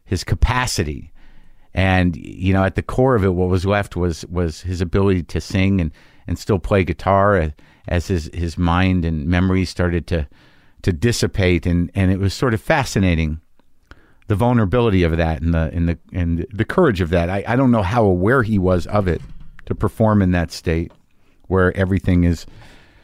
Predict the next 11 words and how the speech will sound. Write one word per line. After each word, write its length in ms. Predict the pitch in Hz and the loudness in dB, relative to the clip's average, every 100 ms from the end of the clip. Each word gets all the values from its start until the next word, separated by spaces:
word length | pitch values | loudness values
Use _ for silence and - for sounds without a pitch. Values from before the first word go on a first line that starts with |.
| - - - - | -20 -20 -10 -2
very 280 | 104 123 | 2 2
present 540 | 107 - 101 85 95 90 | 2 2 2 2 0 0
and 160 | 90 | 2
then 300 | 92 90 80 82 - 90 - - 98 | 2 0 -2 -8 -20 -20 -20 -20 -8
goes 240 | 90 107 101 | -2 0 2
away 300 | 98 104 104 | 2 4 2
as 120 | 87 | 0
fast 320 | - 95 95 | 0 0 0
as 140 | 95 | -2
it 80 | 90 | -2
happens. 580 | 87 101 - 76 76 - | 0 -2 -2 -4 -4 -10